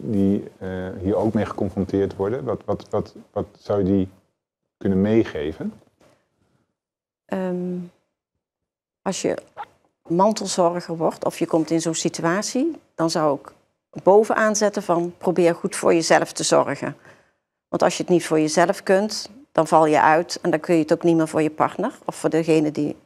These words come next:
Speaker 2: Parkinson heeft. Ehm, waardeer wat er wel is en ni-, en kijk wat er nog wel kan. En kijk naar, dus naar mogelijkheden kijken, niet naar onmogelijkheden. Ehm,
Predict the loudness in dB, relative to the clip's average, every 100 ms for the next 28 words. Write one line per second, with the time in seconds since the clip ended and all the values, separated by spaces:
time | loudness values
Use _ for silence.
0 | _ -2 0 -2 0 0 0 -2 -6 -20
1 | _ _ _ _ _ _ _ -14 -14 _
2 | _ 0 2 2 0 -2 -8 _ _ _
3 | _ _ 0 0 4 6 8 6 4 2
4 | 0 2 6 6 6 2 0 -2 -6 -8
5 | _ _ _ -20 _ _ _ 0 2 2
6 | 0 0 -2 -2 4 4 4 2 0 0
7 | -2 0 4 6 6 4 2 4 2 0
8 | -4 -4 -4 0 2 2 2 -2 -2 -2
9 | 2 2 6 8 8 6 4 4 4 2
10 | 0 -2 -2 0 2 2 2 2 4 4
11 | 4 2 0 0 0 0 -4 _ _ _
12 | _ _ _ _ 0 2